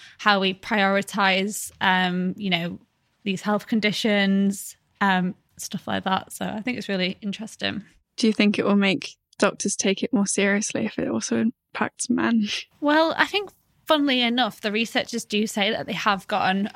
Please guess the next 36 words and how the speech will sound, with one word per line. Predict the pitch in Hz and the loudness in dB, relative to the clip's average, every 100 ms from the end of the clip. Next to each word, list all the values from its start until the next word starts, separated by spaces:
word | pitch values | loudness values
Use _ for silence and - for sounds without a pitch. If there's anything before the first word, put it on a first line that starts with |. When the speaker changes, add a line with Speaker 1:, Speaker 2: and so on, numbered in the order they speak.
| - | -4
Speaker 1:
a | |
lot | 226 202 | 0 0
more | 214 208 196 | 2 4 4
interest | - 214 214 - 165 - - - _ _ 208 - - | 2 0 0 -2 -4 -6 -14 -20 _ _ -20 -16 -2
in | 208 202 | 2 4
this | 202 - | 2 0
paper | 220 175 - 190 | 0 0 -2 -2
than | 185 | 0
they | 175 | 0
had | 175 180 180 | 2 2 0
previously. | - 247 208 196 190 - - - - 165 - _ _ _ - | -4 0 2 2 0 -2 -8 -6 -2 -2 -4 _ _ _ 0
But | 269 | 0
for | - 269 | 4 6
me, | 277 269 - - 233 | 8 6 4 2 4
that | 226 - | 4 4
interest | 233 - 240 - | 2 2 0 0
doesn't | 214 202 - | 0 0 0
come | - 220 | 0 2
from | - - 226 220 | 0 2 4 4
the | 214 208 | 2 0
fact | - 185 - - | 0 0 -2 -6
that | 202 - | 0 2
it | 185 | 2
affects | - - 202 - - 226 | 0 0 0 0 -4 -2
men | 202 - - 185 208 - - | 2 2 0 0 0 -4 -2
and | 214 | 4
therefore | 175 175 - 185 175 | 4 4 2 4 4
I | - 190 | 2 0
care | - 185 | 2 4
more. | 180 190 175 - 175 - - - - | 4 4 2 2 -2 -4 -14 -20 -14
It's | - - - | -6 -4 0
more | 220 208 214 | 2 4 2
about | 202 190 - | 2 0 0
how | - 202 185 185 185 - | 4 6 6 4 0 -2
I | - | -4
thought | 147 - 208 196 165 - - | -4 -2 2 2 2 -4 -10